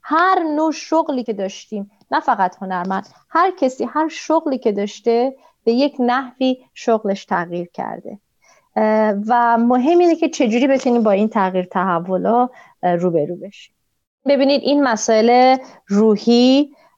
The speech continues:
اه، و اون شوکی که اول خدمتتون عرض کردم، یه مقدارش به خاطر همینه. برای اینکه اول افراد منتظر بودن، اوکی، یه ماه می‌گذره، دو ماه می‌گذره، سه ماه، ال-، برمیگردیم سر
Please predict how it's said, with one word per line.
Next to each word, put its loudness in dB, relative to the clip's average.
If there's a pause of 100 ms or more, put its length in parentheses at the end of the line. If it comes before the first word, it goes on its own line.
اه، 4
و 0
اون 2
شوکی 0
که -4
اول 0
خدمتتون -2
عرض -2
کردم، 0 (260)
یه -4
مقدارش 0
به -2
خاطر -2
همینه. -6 (260)
برای 0
اینکه -2 (100)
اول 0 (120)
افراد -2
منتظر -2
بودن، -2
اوکی، -6
یه 0
ماه -2
می‌گذره، -2 (100)
دو -2
ماه -2
می‌گذره، -4 (180)
سه -4
ماه، -2
ال-، 0
برمیگردیم 0
سر -2